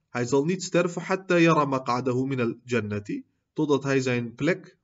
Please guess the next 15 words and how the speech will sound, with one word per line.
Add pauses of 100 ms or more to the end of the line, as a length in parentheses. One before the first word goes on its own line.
zijn
zitplaats
in
het
paradijs
ziet. (1000)
أو
يرى
له
ذلك, (420)
of
dat
wordt
hem
getoond.